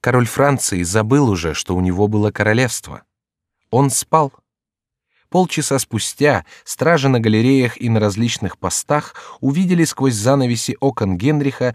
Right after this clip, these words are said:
что и лампа угасла, и лунный свет отразился на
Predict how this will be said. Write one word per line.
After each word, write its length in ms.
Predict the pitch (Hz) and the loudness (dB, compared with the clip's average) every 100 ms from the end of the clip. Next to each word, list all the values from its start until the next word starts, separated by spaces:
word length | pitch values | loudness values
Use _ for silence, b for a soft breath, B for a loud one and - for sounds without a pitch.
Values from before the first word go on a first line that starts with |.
| B | B
что 240 | B - 113 | B -4 -4
и 140 | - | -2
лампа 440 | 82 92 139 135 123 | -2 0 0 -2 -6
угасла, 680 | 117 113 117 - 107 104 - _ _ | -4 0 0 -2 -6 -8 -10 _ _
и 300 | 135 175 170 _ _ _ _ _ _ | -2 -2 -4 _ _ _ _ _ _
лунный 500 | 87 92 165 147 113 | -4 0 2 2 0
свет 420 | - 92 104 120 - | -4 -2 -2 -2 -8
отразился 640 | - 87 82 80 95 - | -8 -4 -4 -4 -6 -6
на 160 | 82 82 | -6 -6